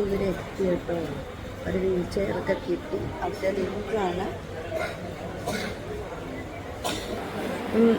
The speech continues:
നമ്മ-, എട്ടാമത്തെ ടോക്കൺ നമ്പറായി. നമ്മുടെ പതിനൊന്നാണ് കേട്ടോ, പന്ത്രണ്ടല്ല, പതിനൊന്നാണ്. നമ്മളെ ഇപ്പൊ വിളിക്കും. എന്നെ ഡോക്ടറുടെ വാതിക്കൽ ഇങ്ങനെ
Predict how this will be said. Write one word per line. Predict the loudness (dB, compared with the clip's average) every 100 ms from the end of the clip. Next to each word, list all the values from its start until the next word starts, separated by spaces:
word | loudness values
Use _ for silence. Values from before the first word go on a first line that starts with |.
| 4 6
നമ്മ-, | 8 10
എട്ടാമത്തെ | 6 4 6 8 10 8 6 4 8
ടോക്കൺ | 8 8 10 10
നമ്പറായി. | 10 8 8 8 8 10
നമ്മുടെ | 10 8 6
പതിനൊന്നാണ് | 8 12 12 12 10 10
കേട്ടോ, | 10 8 8
പന്ത്രണ്ടല്ല, | 8 8 8 8 6 6 4
പതിനൊന്നാണ്. | 10 10 12 10 8 8 6 2 -4 -4 2 8
നമ്മളെ | 12 12 12
ഇപ്പൊ | 8 6
വിളിക്കും. | 8 8 6 4 4 8
എന്നെ | 10 10
ഡോക്ടറുടെ | 10 8 6 6 8
വാതിക്കൽ | 8 8 8 10 8
ഇങ്ങനെ | 8 8